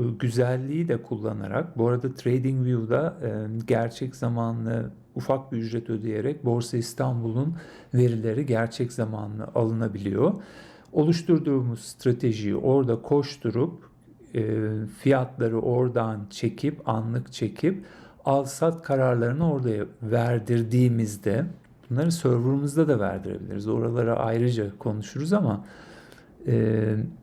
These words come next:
şimdi hızlı bir giriş olması açısından ben teknolojiyi size anlatmaya çalışıyorum. Oradan gelen al sat sinyallerini de biz karışmadan kendi server'ımızda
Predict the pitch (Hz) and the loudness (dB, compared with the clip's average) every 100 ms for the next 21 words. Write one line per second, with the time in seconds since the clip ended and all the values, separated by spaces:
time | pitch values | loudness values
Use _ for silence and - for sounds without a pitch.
0 | - - - - 139 139 135 127 151 185 | -20 -18 -8 -2 0 2 2 2 4 4
1 | 139 131 120 117 127 113 113 110 117 104 | 2 2 2 2 0 0 0 -2 -2 -2
2 | - - 107 104 104 110 110 - 117 - | -6 -6 -4 -4 -2 -2 -2 0 -2 0
3 | 117 113 110 120 131 123 123 117 101 110 | 0 2 0 -2 0 -2 -4 -4 -2 -2
4 | 107 101 101 - 101 98 101 - 104 117 | -4 -8 -10 -8 -8 -8 -12 -10 -6 -4
5 | 202 - 151 180 208 185 143 120 117 113 | -4 2 4 4 2 -2 -2 -2 -2 -2
6 | 107 - 131 135 - 170 165 - 139 139 | -4 -2 0 0 -2 -2 -2 -4 -2 0
7 | 127 107 107 101 104 117 165 196 131 - | 0 0 -2 -2 -2 0 0 2 -2 -2
8 | - 151 170 170 - 113 104 156 170 - | 0 2 2 -2 -4 -2 0 -2 -2 -2
9 | 139 143 165 170 123 117 107 107 101 98 | -2 0 0 0 0 0 -2 -4 -6 -2
10 | 107 170 | 0 0